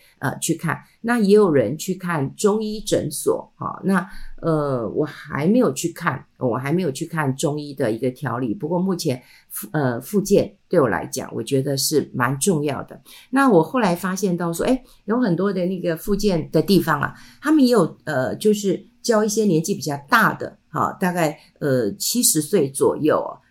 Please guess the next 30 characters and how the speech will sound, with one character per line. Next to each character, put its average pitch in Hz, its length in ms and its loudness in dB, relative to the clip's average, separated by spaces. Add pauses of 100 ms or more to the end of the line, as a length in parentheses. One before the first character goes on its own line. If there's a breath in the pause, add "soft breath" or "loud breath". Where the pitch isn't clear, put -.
运 190 260 6
动。 - 240 4 (320)
啊， - 180 0
运 196 200 4
动 170 200 2
这 160 100 -4
件 151 140 0
事 156 160 -6
情 135 160 -4
也 123 80 -2
很 139 160 -4
重 127 200 -2
要， 120 160 -4 (200 loud breath)
所 - 120 -2
以 247 40 4
我 240 120 4
想 196 280 2
大 185 180 -2 (100)
家 175 260 -2
只 151 180 -4
要 170 200 0
找 139 340 -4
到 185 360 -2 (220 loud breath)
就 196 180 4
是 185 440 0
物 220 120 4
理 151 140 0
治 196 240 0
疗 139 200 0
师， 175 400 -4